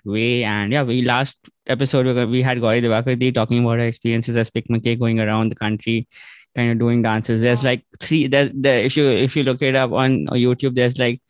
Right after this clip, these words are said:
Speaker 1: she's doing classes and it's up on YouTube, like, three hours, three hours worth of classes and multiple
Speaker 2: Yeah.
Speaker 1: parts. So it's been fun to see how that helps as well. And when we were, when I was in school, Spick McKay was still coming there, and, you know, it's been there around for a while.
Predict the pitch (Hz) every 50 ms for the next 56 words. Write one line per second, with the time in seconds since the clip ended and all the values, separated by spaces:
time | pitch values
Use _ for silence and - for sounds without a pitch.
0 | _ - - - - _ - - - - 143 135 139 139 143 147 139 143 120 113
1 | 127 - 156 147 139 101 123 135 131 131 131 139 110 113 - 127 131 120 120 117
2 | 127 139 147 131 127 120 - - 123 117 - - - 139 135 127 123 120 123 127
3 | 131 - - - - - - 139 135 131 131 135 135 127 120 - 123 117 - 120
4 | 113 117 127 127 123 120 120 117 104 107 117 117 120 120 117 101 90 87 - -
5 | 165 160 202 254 277 - 226 214 220 233 - - 196 185 190 180 156 143 143 143
6 | _ - - - - - - - 135 143 147 151 151 151 151 151 151 - 151 143
7 | 143 143 139 135 131 131 123 123 120 117 123 123 123 117 123 113 113 117 120 147
8 | 180 185 180 165 127 123 117 113 117 131 143 127 151 170 165 - - 156 147 151
9 | 143 135 127 123 131 - - 147 143 151 160 156 165 165 160 151 156 - 156 147
10 | - 143 123 123 127 131 127 123 120 120 117 117 113 113 107 107 104 120 123 113
11 | 95 101 110 117 151 147 131 123 123 117 117 104 107 113 107 113 113 - 113 107
12 | 104 101 95 92 90